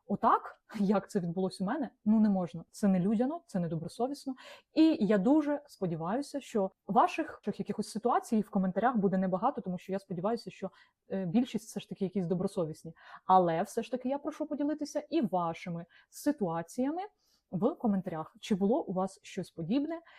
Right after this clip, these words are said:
тому що це дуже неприємно. І до того ж, знаєте, коли я вам розповідаю про те, що зараз, ну, дуже-дуже складно,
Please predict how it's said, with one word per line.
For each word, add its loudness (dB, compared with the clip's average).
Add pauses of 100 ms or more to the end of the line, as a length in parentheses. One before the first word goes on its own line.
(180)
тому 2
що -6
це 0
дуже 4
неприємно. -4
І 2
до -2
того 0
ж, -12
знаєте, 0
коли 0
я 0
вам -2
розповідаю -2
про -10
те, -8
що -10
зараз, -6
ну, 0
дуже-дуже -2
складно, -4